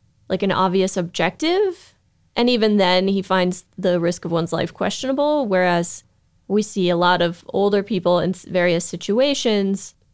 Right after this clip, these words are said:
who have non-obvious or, like, personal, mental, and emotional objectives.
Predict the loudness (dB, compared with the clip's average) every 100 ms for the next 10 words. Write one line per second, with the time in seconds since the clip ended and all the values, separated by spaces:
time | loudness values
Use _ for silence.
0 | -2 2 2 4 2 2 -4 -8 -2 2
1 | 4 4 2 2 0 0 0 -4 -8 -6
2 | -2 0 0 0 -2 -6 -6 -4 -2 0
3 | 2 2 2 0 -6 -16 -16 -6 0 2
4 | 2 2 2 2 2 0 -2 -4 -4 -4
5 | -6 -6 -8 -8 -12 -18 -20